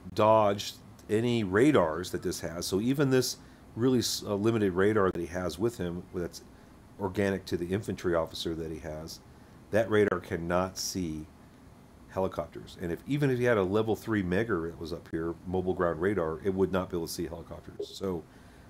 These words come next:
the way it works is these helicopters fly in, they have no idea a helicopter's coming in, and because they don't have radar coverage, there's a really good chance that you're not even gonna be able to trigger off the anti-air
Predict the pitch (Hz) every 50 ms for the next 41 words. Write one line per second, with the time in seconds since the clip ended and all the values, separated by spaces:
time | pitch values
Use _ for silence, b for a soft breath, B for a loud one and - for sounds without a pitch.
0 | b - 104 117 135 127 104 92 131 185 208 185 - - 92 104 135 160 - 180
1 | 165 156 - 139 120 - 90 - - - - 104 120 156 175 143 101 92 98 107
2 | 107 - - - - - - - - - 98 135 160 147 117 92 104 120 147 180
3 | 208 233 233 202 180 180 180 156 170 190 175 110 82 85 117 - - - - -
4 | - - - - 101 95 113 127 131 123 127 117 - 104 95 - - 120 107 110
5 | 101 87 82 82 95 117 - - - - - - - - - - - - - -
6 | - - - - - - - - - 110 107 110 - 143 151 170 160 165 160 160
7 | 151 143 131 101 113 143 202 247 196 123 - - 92 85 87 95 110 123 - b
8 | b b b b b b b b - 117 117 123 117 120 135 151 170 160 147 135
9 | 123 131 127 113 - - 165 147 131 104 101 - - 104 98 - - 107 104 104
10 | 104 101 101 98 95 95 95 98 95 87 98 95 92 90 85 85 - - 104 92
11 | 87 90 90 87 87 87 87 85 82 - b b b b b b b b - 98
12 | 104 107 107 101 101 98 - 101 90 90 - 98 101 107 101 92 85 80